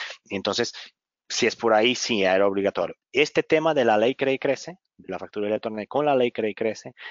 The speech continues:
esa es, es, es obligatoria, eh, solo con los, las fechas que Pascual dice. Y, y aquí también un tema importante que es esta diferencia, Pascual, no sé si quieres hablar entre lo que es facturación electrónica y lo que es, eh, S I o, o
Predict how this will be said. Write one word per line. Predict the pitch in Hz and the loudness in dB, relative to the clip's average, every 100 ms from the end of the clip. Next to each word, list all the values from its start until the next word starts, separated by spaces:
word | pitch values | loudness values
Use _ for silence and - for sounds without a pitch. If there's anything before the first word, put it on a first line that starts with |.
| - | -18
esa | - 104 - | -4 -2 2
es, | 104 98 - | 2 0 -4
es, | 98 | -8
es | - 98 | -6 -8
obligatoria, | 95 92 90 98 98 98 95 | -8 -6 -6 -6 -6 -6 -8
eh, | 85 92 | -10 -12
solo | 87 95 92 90 | -10 -6 -6 -6
con | - 87 | -10 -12
los, | 87 - | -12 -10
las | 85 | -8
fechas | - 90 92 | -8 -8 -8
que | - 90 | -10 -12
Pascual | 85 - 87 | -12 -12 -14
dice. | 82 - 98 | -14 -6 -4
Y, | 101 | 0
y | 107 | 0
aquí | 104 - | 0 -2
también | 113 110 | -4 -2
un | 107 | -2
tema | 113 | -2
importante | 107 104 - 113 | -2 -4 -2 -2
que | 117 117 | 0 -2
es | - - - - | -2 -10 -10 -6
esta | 110 113 | -2 0
diferencia, | 110 - 110 113 - 107 | 0 0 0 0 -2 -4
Pascual, | - 95 - 107 | -2 -4 -2 -2
no | |
sé | 95 | -4
si | 98 | -6
quieres | 95 98 | -2 0
hablar | 101 98 104 | 0 2 2
entre | 101 101 104 98 - - | 0 0 -2 -4 -8 -6
lo | 101 | -4
que | 104 | -2
es | - | -2
facturación | - - - 98 - 104 | -2 -4 -2 -2 -2 -2
electrónica | 101 95 - 104 104 101 107 - - - | -2 -4 -2 -2 -2 -2 -4 -4 -10 -6
y | 104 | 0
lo | 101 95 | 0 0
que | - 104 101 98 | 0 0 2 2
es, | 95 | 0
eh, | 104 98 90 90 87 87 87 82 | 0 0 2 0 -2 -4 -8 -4
S | 95 98 98 | -2 -2 -2
I | 98 135 135 | 2 4 4
o, | 98 | 2
o | 82 78 | 0 -4